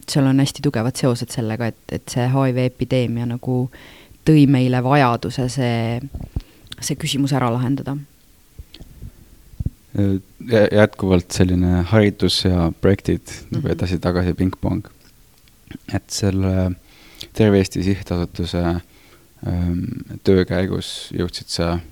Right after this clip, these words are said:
Speaker 2: nii-öelda, nagu sa juba ise räägid, me saame aru, et see on juba rahva tervise teema laiemalt.
Speaker 1: Siis mul
Speaker 2: Ja
Speaker 1: hakkas muidugi tunduma, et ma ei tea rahva tervisest mitte midagi.
Speaker 2: Ja
Speaker 1: Ma pean minema kooli.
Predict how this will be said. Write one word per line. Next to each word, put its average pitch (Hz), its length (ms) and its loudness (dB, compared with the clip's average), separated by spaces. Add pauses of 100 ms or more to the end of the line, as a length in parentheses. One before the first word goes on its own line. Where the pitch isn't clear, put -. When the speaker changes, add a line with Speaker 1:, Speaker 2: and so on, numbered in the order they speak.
Speaker 2:
nii-öelda, 85 340 -2
nagu 87 240 -4
sa 87 80 -8
juba 85 160 -6
ise 90 160 -2
räägid, 90 320 -2
me - 120 -6
saame 85 280 -4
aru, 90 100 0
et 85 80 -6
see - 140 -6
on 87 60 -2
juba 90 240 -2
rahva 90 200 -6
tervise 107 500 2 (580)
teema 90 420 4 (100)
laiemalt. 90 600 -2 (340)
Speaker 1:
Siis 139 240 0
mul 156 80 8
Speaker 2:
Ja 151 60 6
Speaker 1:
hakkas 117 160 2
muidugi 147 260 6
tunduma, 131 380 4
et 131 80 2
ma 131 100 6
ei 127 60 4
tea 131 140 4
rahva 135 240 2
tervisest 117 420 -2
mitte 131 220 0
midagi. 143 440 0 (480)
Speaker 2:
Ja 82 380 0 (180)
Speaker 1:
Ma 143 120 2
pean 135 220 4
minema 131 300 6
kooli. 139 500 4